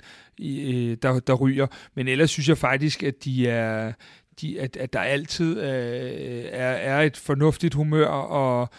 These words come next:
og det kan godt være, at det ikke lige er at finde i morgen, fordi det var godt nok nogle, øh, skuffede spillere, jeg stod og ventede med at komme ud, øh, fra Brøndby Stadion sammen med.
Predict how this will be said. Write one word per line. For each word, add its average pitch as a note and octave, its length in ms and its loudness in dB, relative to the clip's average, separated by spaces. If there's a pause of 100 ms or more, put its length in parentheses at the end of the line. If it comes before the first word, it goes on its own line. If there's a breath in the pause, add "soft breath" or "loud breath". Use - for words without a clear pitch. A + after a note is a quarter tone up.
(180 loud breath)
og A#2+ 140 -4
det B2+ 80 2
kan C3 100 2
godt C3+ 160 6
være, D3 80 8
at C#3+ 60 6
det C#3 60 6
ikke C#3 140 4
lige D3+ 120 6
er D#3 40 8
at C#3+ 60 4
finde D3 280 2
i D3+ 40 0
morgen, C#3+ 400 2
fordi C3 240 0
det B2+ 120 0
var C3 80 2
godt C3+ 320 2
nok C#3 200 0
nogle, D3 360 0
øh, A#2 340 0
skuffede D3 440 4
spillere, C#3 340 2
jeg C3 120 2
stod C#3+ 200 0
og C3 140 0
ventede C#3 320 0
med C#3 180 -2
at C#3+ 260 -2
komme C3 300 -4
ud, C#3+ 260 0
øh, B2+ 320 2
fra E3+ 100 -4
Brøndby C3 280 -2
Stadion C#3 440 -4
sammen C#3 280 -6
med. C#3 140 -2